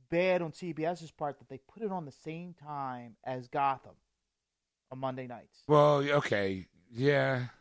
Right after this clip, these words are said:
Speaker 1: So you're fighting against two s-
Speaker 2: That's 'cause C B S does no, they, this is the problem I have with network television. This is the reason why I'm like, "Hey, when I go home, like, right now, Game of Thrones is on. I, when I go home, I'm gonna watch it 'cause I D V R'd it."
Speaker 1: Yeah.
Speaker 2: But, uh, I just,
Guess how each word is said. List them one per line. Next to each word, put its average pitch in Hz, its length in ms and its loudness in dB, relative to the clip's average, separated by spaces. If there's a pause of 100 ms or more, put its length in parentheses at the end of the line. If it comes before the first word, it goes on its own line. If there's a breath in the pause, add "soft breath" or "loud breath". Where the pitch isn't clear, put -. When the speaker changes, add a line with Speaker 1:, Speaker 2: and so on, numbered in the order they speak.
Speaker 1:
So 196 60 2
you're 202 160 6
fighting 233 400 2
against 175 380 -4
two 214 240 -4
s- - 320 -14
Speaker 2:
That's 190 220 -2
'cause 165 280 -4
C - 240 -4
B 139 220 -2
S 151 200 0
does 117 240 -4
no, 123 500 -2 (220)
they, 123 120 -8 (760 loud breath)
this 147 80 6
is 170 60 2
the 185 60 -4
problem 196 200 2
I 120 40 4
have 127 140 2
with 104 100 0
network 104 280 -6
television. 104 460 -6
This 113 120 -4
is 123 60 -8
the 120 60 -8
reason 117 160 -6
why 123 60 0
I'm 120 80 -4
like, 107 180 -4 (320 soft breath)
"Hey, 202 220 -2
when 123 120 -2
I - 60 -2
go 143 200 -2
home, 151 300 -2
like, 107 160 -6
right 131 160 -2
now, 135 340 0
Game 123 260 -8
of 113 60 -12
Thrones 156 260 -4
is 101 80 -12
on. 92 180 -2
I, 107 120 -6
when 107 120 -8
I 113 40 -4
go 120 120 -2
home, 147 200 0
I'm 101 60 -6
gonna 104 60 -4
watch 123 280 -4
it 78 60 -14
'cause - 120 -16
I 87 40 -10
D 95 140 -12
V 123 120 -8
R'd 135 180 0
it." - 120 -12 (120)
Speaker 1:
Yeah. 135 160 -6 (360)
Speaker 2:
But, 127 160 4
uh, 127 240 4 (600 soft breath)
I 135 120 -2
just, 139 300 -12